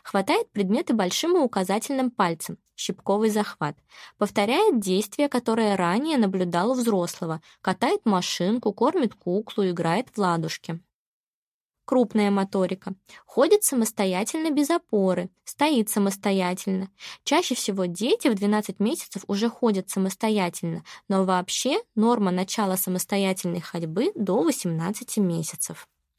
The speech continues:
Бытовое развитие. Может самостоятельно пить из чашки, брать двумя руками, подносить ко рту, пить и ставить двумя руками на стол.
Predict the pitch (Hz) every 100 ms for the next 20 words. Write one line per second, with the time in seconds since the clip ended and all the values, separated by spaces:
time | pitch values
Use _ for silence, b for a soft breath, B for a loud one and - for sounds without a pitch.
0 | _ _ _ - 294 440 294 202 185 170
1 | 165 170 156 - 165 185 _ B B B
2 | 247 427 415 240 208 - 202 277 - 262
3 | 208 262 - 294 - 180 160 - - -
4 | - B B 202 220 311 302 214 214 277
5 | 240 - 165 202 302 226 196 196 330 -
6 | 214 196 - 196 262 - 277 - 233 -
7 | 185 277 294 208 196 196 180 - 170 220
8 | 240 233 - 180 151